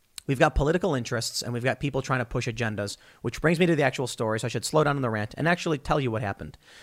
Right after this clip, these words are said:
So first, let me show you this from K four dot com. And, and I'll stress this point.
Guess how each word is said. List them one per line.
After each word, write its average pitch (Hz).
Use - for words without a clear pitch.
So 175
first, 262
let 202
me 202
show -
you 151
this -
from 156
K 214
four 160
dot 135
com. 98
And, 143
and 160
I'll 170
stress 160
this 120
point. 95